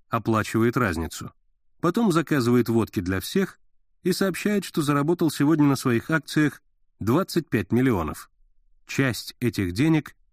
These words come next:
он намерен прокутить. "А теперь убирайся отсюда, мальчик", заявляет он Отто,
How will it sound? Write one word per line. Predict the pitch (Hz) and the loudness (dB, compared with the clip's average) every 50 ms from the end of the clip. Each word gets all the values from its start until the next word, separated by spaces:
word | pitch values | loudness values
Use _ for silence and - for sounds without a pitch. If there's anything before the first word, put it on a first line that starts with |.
| _ _ _ | _ _ _
он | - 147 170 175 160 | 0 2 4 4 4
намерен | 151 135 113 107 104 101 107 110 107 | 4 4 4 2 2 2 0 0 0
прокутить. | - 117 113 - - 127 - - 95 90 - - - _ _ _ _ _ _ _ _ _ _ _ | 0 -2 0 0 0 -2 0 -2 -4 -6 -6 -10 -20 _ _ _ _ _ _ _ _ _ _ _
"А | - 98 104 | -6 -6 -2
теперь | 101 131 123 123 156 165 160 143 - - | -2 -2 0 2 2 2 2 0 -2 -2
убирайся | 127 127 127 135 139 147 156 151 139 - - 110 | -2 0 2 2 2 2 2 2 0 0 -2 -4
отсюда, | 92 - - 110 87 90 | -4 -4 -4 -4 -2 0
мальчик", | 95 117 113 95 - - 92 - - - _ _ _ _ _ _ - | 0 0 0 -2 -4 -8 -12 -14 -16 -20 _ _ _ _ _ _ -6
заявляет | 95 104 107 101 98 98 95 87 - 104 | -4 -2 0 0 0 -2 -2 -2 -2 -2
он | 95 95 92 | -2 -2 -2
Отто, | 85 - _ - 87 82 | -4 -6 _ -12 -12 -12